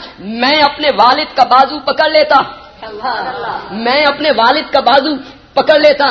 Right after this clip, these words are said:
Speaker 1: اور پکڑ کے کہتا، 'فاتح خیبر جیسے بہادروں کا کام نہیں ہوتا عورتوں سے لڑنا، فاتح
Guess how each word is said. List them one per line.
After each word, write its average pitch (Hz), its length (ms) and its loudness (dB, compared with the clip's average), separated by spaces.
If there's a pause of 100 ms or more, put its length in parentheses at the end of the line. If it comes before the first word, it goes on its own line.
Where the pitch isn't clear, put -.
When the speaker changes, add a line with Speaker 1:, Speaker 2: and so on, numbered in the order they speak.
(300)
Speaker 1:
اور 254 160 4
پکڑ 269 380 -2
کے 285 180 0
کہتا، 302 400 2 (440)
'فاتح 311 400 2 (180)
خیبر 269 340 0
جیسے 277 400 0
بہادروں 254 540 0
کا 285 120 0
کام 277 380 0
نہیں 311 200 -2
ہوتا 294 360 4 (280)
عورتوں 294 380 2
سے 294 140 2
لڑنا، 254 340 4 (2750)
فاتح 294 300 2